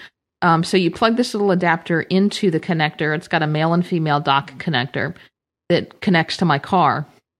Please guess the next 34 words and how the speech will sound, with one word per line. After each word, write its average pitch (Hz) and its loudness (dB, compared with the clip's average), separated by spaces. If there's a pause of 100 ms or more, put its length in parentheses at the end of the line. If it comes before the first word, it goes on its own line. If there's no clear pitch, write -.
(160)
And 175 0
that 202 2
just 214 -2
stays 160 0
plugged 156 -2
in, 143 -2 (320)
you 131 -8
know, - -8
pretty 160 -4
much 139 -4
forever. 139 -2 (480)
And 175 0
then 165 2
you 156 0
plug 180 0
it 170 2
into 156 -6
the 151 -4
iPhone, 156 0 (400)
and 196 -2
then 208 0
boom. 175 -4 (260)
Not 170 2
only 180 2
does 160 -2
it 147 -10
continue 165 -2
to - -8
play 285 0
music 147 0
like 131 -2
it 127 -2
always 143 -2
has, 135 0